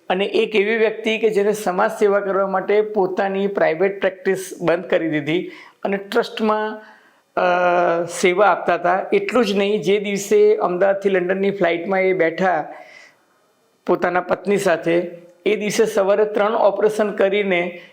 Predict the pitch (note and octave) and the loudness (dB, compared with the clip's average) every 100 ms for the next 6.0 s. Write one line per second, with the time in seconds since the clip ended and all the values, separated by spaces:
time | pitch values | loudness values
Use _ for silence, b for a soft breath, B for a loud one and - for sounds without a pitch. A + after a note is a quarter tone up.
0 | B _ _ - F#3 E3+ E3+ E3+ D#3 D3 | B _ _ -4 -2 0 4 4 4 2
1 | D3+ D3+ E3+ F#3 - - _ _ _ F3+ | 2 0 -2 -4 -10 -20 _ _ _ -4
2 | F3 F#3 F#3 F#3 - - E3+ F#3 F#3 F3 | -2 0 -2 -2 -2 -2 2 2 0 2
3 | F3+ D#3+ E3 E3 E3+ E3+ E3 D3+ D#3 D3+ | 2 2 0 2 4 2 -2 0 -2 0
4 | F3+ E3+ D#3+ D#3 D#3 D#3+ C#3+ C#3+ E3 E3 | -2 0 0 -2 -2 -2 -2 -2 -2 -4
5 | D#3+ D#3+ D#3 D3+ D#3+ D3+ - D3 D3 | -4 -4 -4 -2 -4 -4 -4 -2 -4